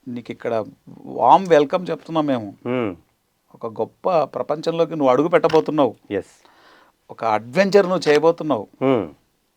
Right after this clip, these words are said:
Speaker 1: ఆ లోపల బేబీ ఎంత ఆనందంగా ఉంటే,
Speaker 2: Hmm.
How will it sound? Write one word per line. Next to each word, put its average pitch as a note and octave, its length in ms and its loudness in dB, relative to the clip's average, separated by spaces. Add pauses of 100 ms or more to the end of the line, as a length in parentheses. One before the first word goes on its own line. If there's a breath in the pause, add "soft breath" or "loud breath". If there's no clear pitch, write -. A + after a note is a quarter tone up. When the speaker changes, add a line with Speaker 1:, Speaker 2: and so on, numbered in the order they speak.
(720 loud breath)
Speaker 1:
ఆ B2 100 2
లోపల A#2+ 340 2
బేబీ F3+ 340 -4
ఎంత E3+ 220 -2
ఆనందంగా F#3+ 480 4
ఉంటే, C3 480 0 (120)
Speaker 2:
Hmm. A#2+ 260 -6